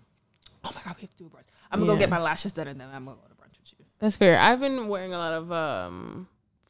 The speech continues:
Speaker 2: false lashes.
Speaker 1: They look good. Are these
Speaker 2: I,
Speaker 1: false?
Speaker 2: yes.
Speaker 1: They look amazing.
Speaker 2: Thank you. I've,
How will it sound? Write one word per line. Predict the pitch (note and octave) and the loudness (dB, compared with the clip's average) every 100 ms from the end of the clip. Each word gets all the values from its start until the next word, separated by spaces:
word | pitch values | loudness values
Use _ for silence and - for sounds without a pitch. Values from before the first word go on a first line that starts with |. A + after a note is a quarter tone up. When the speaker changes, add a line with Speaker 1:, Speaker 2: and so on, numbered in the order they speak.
| - | -6
Speaker 2:
false | E3 D#3+ - | -4 -4 -4
lashes. | F#3+ G#3 A3+ B3 | -6 -6 -6 -2
Speaker 1:
They | |
look | D4+ G4+ - | 0 -2 0
good. | B3 B4 A#3 D3+ | 0 2 0 0
Are | G#3+ | 0
these | C#4 G4+ | 0 2
Speaker 2:
I, | A3 | 4
Speaker 1:
false? | G3 C#4+ | 4 2
Speaker 2:
yes. | A#3 D4+ C#4+ | 4 6 8
Speaker 1:
They | F#3+ | 8
look | C#5 | 8
amazing. | A#4+ A3 G4+ F4+ F3 | 6 4 4 0 2
Speaker 2:
Thank | G#3+ A#3 C4 B3 | 4 6 4 2
you. | G3+ E3 D#3+ | 2 2 2
I've, | F#3+ A3 A3 | 6 6 4